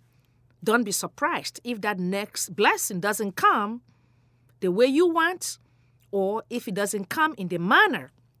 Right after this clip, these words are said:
that you want, because you did not give God the credit for that previous blessing. If you don't do that, God would not be obligated to just keep blessing you, blessing you, and you claiming the credit.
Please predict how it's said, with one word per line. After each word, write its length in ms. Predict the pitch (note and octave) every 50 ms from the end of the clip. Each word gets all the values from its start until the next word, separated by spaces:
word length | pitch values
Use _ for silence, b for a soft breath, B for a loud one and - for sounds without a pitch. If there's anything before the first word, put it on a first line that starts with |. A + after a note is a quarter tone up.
| _ _ _ _ _ _ _ _ _ _ _ _ _ _ _ _ _ _ _ _ _ -
that 220 | D#3 G3 F#3 F3+ -
you 200 | F#3 A#3 E4+ F4+
want, 400 | C4+ F#3+ E3 B2 C3+ - - - b b b b b b b
because 600 | - G#3+ - - G3+ F#3 F#3+ F#3 - - - - - _ _ _ -
you 100 | G3 G3
did 140 | E3 G3+ F#3+
not 220 | G3+ A3 G#3+ E3+
give 280 | G3+ G#3+ F#3 - D3+ D3
God 300 | - F#3+ F#3 G3 F#3+ -
the 80 | E3
credit 420 | - - - D#4+ D4+ G3+ D3+ - _ _ _ _ _ _ _ _ _ _ _ _ _
for 160 | - - G3
that 200 | F3+ F#3+ F#3 _ -
previous 460 | D4 D4+ C4 G3 A3 G#3+ G3+ - -
blessing. 500 | E3 D3 F3 E3 D#3+ - - C#3+ B2+ B2 _ _ _ _ _ _ _ _ _ _ _ _ _ _ _ _ _ _ _ _ _
If 220 | - G3+ G3 -
you 60 | A3 F#3
don't 260 | G3+ B3+ C#4+ C#4+ B3+
do 180 | F#4 G#4+ A#4+ F4+
that, 260 | G3 F#3 E3 D3+ D#3
God 300 | D3 G3+ A3 A#3+ A#3 G3
would 120 | F3+ F#3 D#3+
not 240 | F#3 A3+ D4+ C#4 F#3+
be 100 | F#3+ -
obligated 680 | - F3 D#3 D3+ E3+ E3 D3+ C#4+ F4 - - G#4 G4 D#4+
to 120 | - - G3+
just 260 | E3 A3+ A3+ - -
keep 160 | - A3 F3
blessing 440 | C#3+ F#3+ F#3+ F#3+ F#3 - - G3 F#3
you, 200 | F#3 F3+ F#3+ F#3+
blessing 480 | E3+ C#3+ F#3 F3+ F3+ E3+ - - F3+ F3+
you, 380 | G#3+ E4 A4 G#4+ F#4 E4+ D#4+ -
and 160 | G3 F#3 F3+ F#3
you 140 | A3 B3
claiming 340 | - - - A#3 A3 G#3+ G#3
the 100 | F3+ E3
credit. 460 | - - - E4 F4 A#3+ - - -